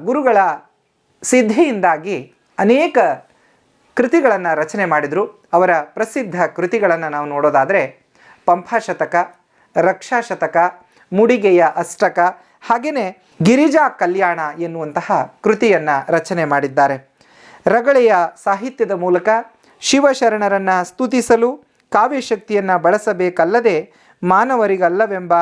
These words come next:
ಒಂದು ಸಂಪ್ರದಾಯವನ್ನ ಕನ್ನಡ ಸಾಹಿತ್ಯಕ್ಕೆ ರೂಢಿ ತಂದಂತಹ ಒಬ್ಬ ಹೆಸರಾಂತ ಸಾಹಿತಿ, ಕವಿ, ರಗಳೆ ಕವಿ ಹರಿಹರ. ಹರಿಹರ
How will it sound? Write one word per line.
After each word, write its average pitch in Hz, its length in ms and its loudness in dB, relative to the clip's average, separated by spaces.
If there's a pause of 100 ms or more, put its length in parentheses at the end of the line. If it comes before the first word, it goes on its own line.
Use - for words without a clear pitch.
(640)
ಒಂದು 180 220 2
ಸಂಪ್ರದಾಯವನ್ನ 180 840 0 (420)
ಕನ್ನಡ 214 340 0
ಸಾಹಿತ್ಯಕ್ಕೆ 165 1040 -2 (320)
ರೂಢಿ 208 300 4
ತಂದಂತಹ 151 800 -2 (180)
ಒಬ್ಬ 135 180 0
ಹೆಸರಾಂತ 185 600 -2 (400)
ಸಾಹಿತಿ, 160 680 -4 (880)
ಕವಿ, 220 440 0 (380)
ರಗಳೆ 202 340 2
ಕವಿ 180 460 -4 (160)
ಹರಿಹರ. 131 360 -2 (1300)
ಹರಿಹರ 294 400 2